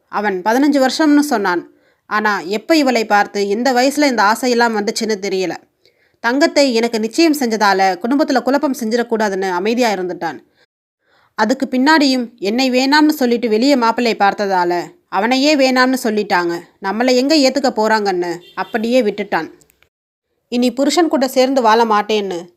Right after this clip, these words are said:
தங்கம் மலையில நனைஞ்சுக்கிட்டு வீட்டுக்கு வந்த நாள் ஞாபகம் இருக்கா அக்கா? அன்னைக்கு தயாளன் அண்ணே அவளுக்கு பாதுகாப்பா பின்னாடியே வந்திருந்தான்."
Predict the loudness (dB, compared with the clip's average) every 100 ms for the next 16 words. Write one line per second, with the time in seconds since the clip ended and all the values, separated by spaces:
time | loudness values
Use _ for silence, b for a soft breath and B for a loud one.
0 | _ -4 -2 -2 0 2 2 2 2 0
1 | -2 -4 -4 -2 -2 -2 -2 -2 -2 -2
2 | 0 -2 -6 -4 0 2 2 0 -2 -2
3 | -2 -2 -6 -8 -10 _ _ -10 -4 -4
4 | -4 -4 0 2 4 2 0 -6 -8 -8
5 | -6 -6 -4 -2 -2 0 0 0 -2 -2
6 | -2 0 0 0 0 -2 -4 -4 -6 -10